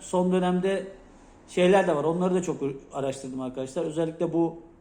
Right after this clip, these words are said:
dolap gibi, Gardrops gibi uygulamalarda, Sahibinden com gibi uygulamalarda görüyorsunuz.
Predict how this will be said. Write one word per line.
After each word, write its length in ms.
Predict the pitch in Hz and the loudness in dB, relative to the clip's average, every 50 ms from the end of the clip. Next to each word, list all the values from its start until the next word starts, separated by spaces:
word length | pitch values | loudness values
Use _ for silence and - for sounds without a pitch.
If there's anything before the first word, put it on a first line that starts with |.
| _ _ - - | _ _ -4 0
dolap 340 | 147 151 165 165 165 165 | 2 4 4 4 2 0
gibi, 140 | - 143 131 | -6 -6 -4
Gardrops 540 | 131 143 143 143 139 143 160 165 160 - - | 0 2 2 2 2 2 0 0 0 -2 -8
gibi 180 | 160 143 156 156 | -6 -4 -4 -4
uygulamalarda, 920 | 147 143 139 151 151 143 151 151 151 147 147 139 156 160 151 - - - - | -4 -4 -2 -2 -2 -2 -2 0 0 -2 -2 0 0 0 0 0 -4 -14 -16
Sahibinden 500 | - - - 147 147 151 151 156 156 151 - | -12 -6 -6 -4 -4 -4 -4 -4 -4 -4 -4
com 160 | 160 151 151 | -4 -6 -6
gibi 140 | 147 143 143 | -6 -6 -6
uygulamalarda 540 | 147 143 147 147 147 143 147 151 151 143 147 | -6 -6 -4 -6 -6 -4 -4 -4 -4 -4 -4
görüyorsunuz. 640 | 135 147 151 165 165 151 - 131 127 156 165 - | -4 -4 -2 -2 -2 -2 -2 -4 -4 -4 -6 -8